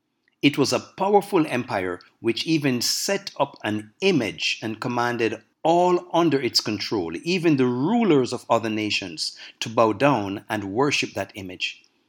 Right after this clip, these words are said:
And because the people of God had turned their backs to him and adopted the practices and worship of the heathen, God gave them over into the hands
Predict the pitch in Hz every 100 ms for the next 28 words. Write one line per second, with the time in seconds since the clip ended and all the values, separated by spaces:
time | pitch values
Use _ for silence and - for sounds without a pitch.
0 | _ _ _ _ 117 120 135 190 220 160
1 | 135 - 208 208 131 104 110 98 98 107
2 | 95 - 185 196 220 214 143 117 117 123
3 | - 107 101 135 101 120 - - - 110
4 | 107 107 104 170 220 - - 156 120 -
5 | 160 170 - - - 135 113 113 104 117
6 | 190 - 165 135 - 120 147 165 107 101
7 | 127 _ _ 101 131 160 170 143 143 120
8 | 120 117 _ 160 165 156 120 135 113 113
9 | 107 104 - 151 147 151 156 143 - -